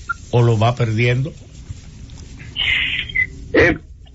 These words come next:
Speaker 2: bueno, primero es un tema muy complejo. Al ser un tema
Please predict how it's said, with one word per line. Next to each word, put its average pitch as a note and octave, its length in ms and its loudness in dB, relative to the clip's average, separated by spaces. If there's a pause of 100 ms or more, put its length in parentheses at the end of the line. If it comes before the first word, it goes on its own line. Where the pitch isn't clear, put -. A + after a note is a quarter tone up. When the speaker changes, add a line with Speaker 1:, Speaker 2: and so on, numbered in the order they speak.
(580)
Speaker 2:
bueno, C3+ 200 6
primero G#3 340 4
es G#3+ 140 2
un - 800 -8
tema G3 260 4
muy G#3+ 420 4
complejo. - 640 -6 (1200)
Al C#3+ 200 4
ser F3+ 120 4
un F3+ 120 4
tema F3 180 0